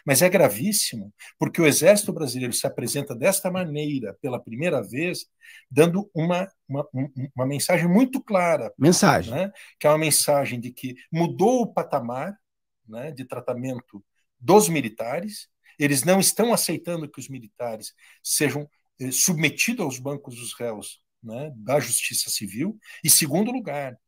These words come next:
Speaker 1: eu acredito que essa presença tão ostensiva com esta nota, ela tem um s-, recado muito claro de intimidação e amedrontamento dos próprios parlamentares, ou seja, né, do poder político.
Speaker 2: Intimidação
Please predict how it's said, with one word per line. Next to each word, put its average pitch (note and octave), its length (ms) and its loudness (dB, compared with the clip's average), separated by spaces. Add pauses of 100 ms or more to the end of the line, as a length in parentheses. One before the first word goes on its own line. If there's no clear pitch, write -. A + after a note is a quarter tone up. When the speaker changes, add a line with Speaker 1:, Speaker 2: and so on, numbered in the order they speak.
(260)
Speaker 1:
eu D#3+ 180 4
acredito C#3+ 760 -6
que - 80 -10
essa C3+ 240 -4
presença A2+ 520 -10 (300)
tão A3+ 200 8
ostensiva C3 720 -2
com A#2 120 -14
esta A2+ 240 -10
nota, A#2 520 -4 (360)
ela A#2+ 400 -2 (160)
tem B2 140 -8
um - 20 -4
s-, - 240 -6 (100)
recado C3+ 380 -6
muito G#3 320 2
claro C3+ 340 -4
de C#3 220 -8
intimidação D#3+ 800 -4 (320)
e B2 80 2
amedrontamento B2+ 800 0 (340)
dos D3 300 4
próprios - 360 -6
parlamentares, A#2+ 640 -4
ou G#3 60 -4
seja, D3 480 -2 (220)
né, D3 200 -12 (300)
do F#3 200 8
poder D3 280 0
político. B2 480 -2
Speaker 2:
Intimidação F3 1200 8